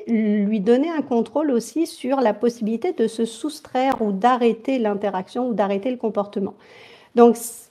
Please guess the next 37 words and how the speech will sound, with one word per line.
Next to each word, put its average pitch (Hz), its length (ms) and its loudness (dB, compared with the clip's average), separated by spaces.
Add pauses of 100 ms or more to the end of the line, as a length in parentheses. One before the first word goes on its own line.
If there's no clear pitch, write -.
oui, 277 180 0
ça 226 160 2
va 202 140 4
ensemble, 208 440 4
mais 240 140 6
en 220 60 4
même 214 240 0
temps, 330 180 2
c'est, 302 440 -2
euh, 214 180 2
parfois, 233 420 0
on 285 40 0
va 220 140 4
dire, « 294 200 0
Ben, 226 160 0
je 208 80 -6
donne 269 200 0
le 240 100 0
choix 262 240 -2
à 269 40 2
mon 233 160 0
animal. » 202 480 0 (120)
Par 196 160 -4
exemple, 214 560 -2
euh, 180 140 -2 (480)
pour 208 140 4
la 208 100 6
coupe 190 260 -4
de 196 120 4
griffes, 220 460 0
euh, 196 100 4
j'attends 196 360 0
qu'il 214 160 -2
aille 202 120 2
sur 202 160 -8
une 180 120 -2
station. 202 460 -4